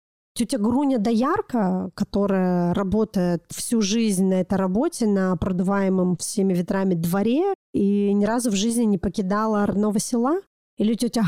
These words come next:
Галя из сельпо потешается над твоим внешним видом? Я ей говорю: «Может быть, ты будешь уже обращать внимание на тех, кто для тебя авторитет? На красивых,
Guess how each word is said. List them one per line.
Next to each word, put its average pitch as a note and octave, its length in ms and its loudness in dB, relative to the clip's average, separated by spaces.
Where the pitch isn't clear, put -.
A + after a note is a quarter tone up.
Галя G3+ 640 2
из F#3 200 0
сельпо C4+ 560 0
потешается G3+ 880 -2
над F3 180 0
твоим F3+ 260 0
внешним F3 440 0
видом? E3 380 -2
Я G#3+ 160 0
ей A3 60 0
говорю: B3 280 0
«Может A#3+ 240 0
быть, A3+ 140 -4
ты C4 80 -2
будешь A3 320 -2
уже A#3 200 0
обращать A#3 460 -2
внимание A3+ 360 0
на A3 100 2
тех, A3 220 -4
кто A#3 120 -4
для G3+ 160 2
тебя G#3+ 260 -2
авторитет? - 840 -4
На G3+ 160 0
красивых, B3+ 1000 -2